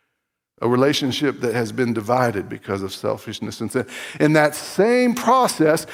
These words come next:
is how we restore our relationships with one another. When we've harmed someone or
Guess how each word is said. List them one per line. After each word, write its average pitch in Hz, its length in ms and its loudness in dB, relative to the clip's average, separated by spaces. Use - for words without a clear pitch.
is 160 160 2
how 185 240 4
we 180 160 4
restore 226 640 2
our 160 220 4
relationships 196 960 2
with 160 240 2
one 160 220 4
another. 151 460 0
When 139 220 2
we've 131 180 0
harmed 190 340 2
someone 196 520 2
or 131 200 0